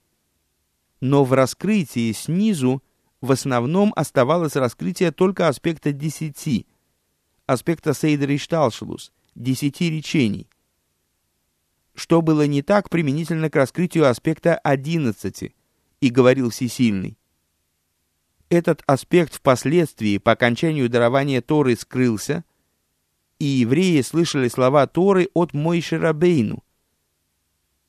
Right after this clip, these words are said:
Это было направлено на то, чтобы в результате также нижние со стороны их идеи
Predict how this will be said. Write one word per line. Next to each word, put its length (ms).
Это 220
было 220
направлено 560
на 160
то, 200
чтобы 300
в 80
результате 880
также 480
нижние 640
со 140
стороны 460
их 360
идеи 520